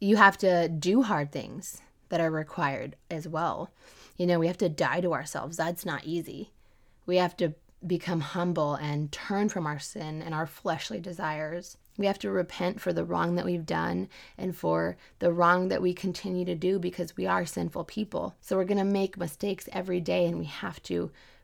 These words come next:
recognize them and, again, turn from them. That's what repenting means. It means to turn from that sin and take it to God and ask him for forgiveness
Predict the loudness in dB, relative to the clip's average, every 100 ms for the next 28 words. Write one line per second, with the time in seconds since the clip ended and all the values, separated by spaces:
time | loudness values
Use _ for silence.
0 | -2 0 0 0 0 0 -2 -2 -2 -2
1 | -4 -6 _ -20 -14 -4 -4 -4 -2 -2
2 | 0 -2 -4 -4 -2 -2 -4 -6 -4 -4
3 | -4 -4 -6 -8 _ -16 -10 -4 -2 -2
4 | -2 -4 -4 -2 -2 -4 -4 -6 -6 -10
5 | -16 -12 -6 -4 -4 -4 -8 -12 -6 -4
6 | -4 -6 -10 -8 -6 -4 -4 -6 _ _
7 | _ 0 0 -2 _ -10 0 0 2 -2
8 | -2 -2 0 -2 -6 -16 _ -20 -20 _
9 | -20 _ _ -6 -4 2 2 2 -2 -6
10 | -6 -6 -8 -6 -6 -6 -10 -10 -14